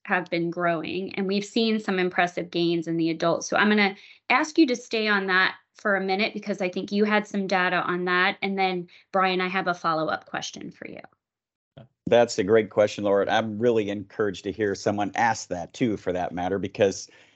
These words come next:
Speaker 2: I'm, I'm over fifty and I play a lot of tennis, and I've always played a lot of tennis. And yes, juniors is always a focal point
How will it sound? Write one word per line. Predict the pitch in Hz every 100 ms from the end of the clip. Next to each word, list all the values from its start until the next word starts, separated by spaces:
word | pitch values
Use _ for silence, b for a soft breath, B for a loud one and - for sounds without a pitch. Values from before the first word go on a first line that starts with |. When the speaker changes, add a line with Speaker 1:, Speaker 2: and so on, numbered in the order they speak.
| b b _ _ _
Speaker 2:
I'm, | - 143 160 -
I'm | 131 165
over | 151 147 131
fifty | - 135 135 143 151 139
and | 107 107
I | - 127
play | 127 131
a | 120
lot | 120 120
of |
tennis, | 117 117 117 160 -
and | 101 107
I've | 107
always | 135 139
played | - 110 101
a |
lot | 90 87
of | 85
tennis. | - 90 95 - 98
And | 101
yes, | 110 90 -
juniors | 95 87 110 113 107 101
is | 95
always | 95 98 95
a |
focal | 90 104 101 -
point | - 101 101